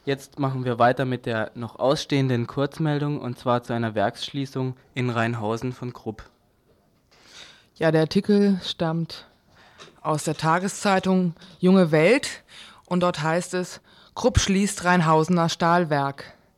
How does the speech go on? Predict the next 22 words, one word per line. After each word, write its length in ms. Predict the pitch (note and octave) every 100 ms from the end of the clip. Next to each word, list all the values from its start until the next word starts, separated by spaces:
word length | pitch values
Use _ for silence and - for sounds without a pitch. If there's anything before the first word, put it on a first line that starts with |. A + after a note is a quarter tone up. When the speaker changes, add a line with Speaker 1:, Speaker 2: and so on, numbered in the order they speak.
| _ _ _ _ -
Speaker 2:
Überschrift 420 | G#3 A3 - A3
des 140 | G3+ F3+
Artikels 500 | - F#3 F#3+ F3 -
ist 300 | E3 - -
"Teile 320 | E3 E3+ F3+
und 180 | E3+ D3
herrsche". 540 | D3 C#3+ - C#3 C3+ - _ _ _ - - - _ _ _ -
Nun 240 | A#3 A#3+
hat 220 | B3 B3+
also 300 | G3+ G3+ A3
der 120 | F#3+
Krupp-Vorstand 1000 | E3+ - B3+ - G#3 G3 - F#3 F#3 - - _ -
den 120 | G3+
Daumen 280 | F#3 D#3 E3+
nach 120 | F#3+
unten 380 | - G#3 E3+ F#3
gezeigt. 680 | E3 - D3 C3+ C3+ - - _ _ _ - - -
Das 260 | F3 F3
Werk 280 | F3+ G#3 A#3
Rheinhausen 680 | E3+ D#3 D3+ D#3+ F#3+ G#3+ G#3
des 140 | D#3
Stahlkonzerns 960 | - D#3+ E3+ F3 G3 G3+ F#3 F3+ F#3